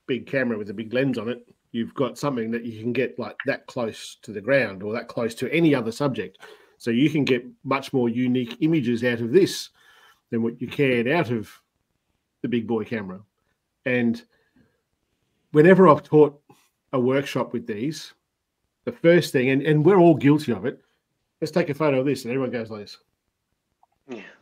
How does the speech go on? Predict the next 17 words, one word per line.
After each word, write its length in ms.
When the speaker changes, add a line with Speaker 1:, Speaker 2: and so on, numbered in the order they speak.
Speaker 1:
holding 280
it 60
right 160
here, 180
Speaker 2:
Mm-hmm. 180
Speaker 1:
'cause 160
it 120
looks 180
exactly 340
the 60
same 160
as 80
what 80
it 80
does 200
right 120
here. 200